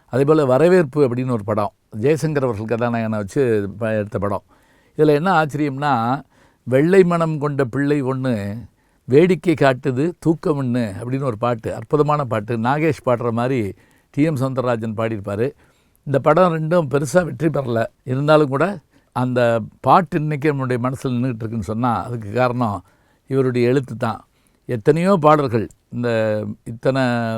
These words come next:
ஆண்டு காலத்துல இவருடைய பாடல்கள் வந்து இத்தனை புகழை பெற்றிருக்கின்றன என்று சொன்னால் ஆலங்குடி சோமு அவர்களுடைய அந்த எழுத்துக்கு நிகர் அவர்தான் என்று நாம் பாராட்டலாம். ஆயிரத்தி தொள்ளாயிரத்தி தொண்ணூத்தி ஏழாம் ஆண்டு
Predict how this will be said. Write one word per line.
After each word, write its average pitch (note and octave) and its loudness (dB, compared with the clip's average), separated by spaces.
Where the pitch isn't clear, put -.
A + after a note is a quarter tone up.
ஆண்டு D3 -2
காலத்துல B2+ 0
இவருடைய B2 0
பாடல்கள் C3 -2
வந்து B2 -6
இத்தனை B2+ -2
புகழை C3 -2
பெற்றிருக்கின்றன A2 -6
என்று G2+ -6
சொன்னால் G#2+ -4
ஆலங்குடி C#3+ 4
சோமு C#3+ 2
அவர்களுடைய A2+ -2
அந்த A2+ -4
எழுத்துக்கு A#2 -2
நிகர் G#2+ -8
அவர்தான் A#2+ 0
என்று A2 -4
நாம் G#2 -2
பாராட்டலாம். G#2+ -2
ஆயிரத்தி C#3+ 2
தொள்ளாயிரத்தி C3 2
தொண்ணூத்தி C3+ 0
ஏழாம் C3 4
ஆண்டு G#2+ -2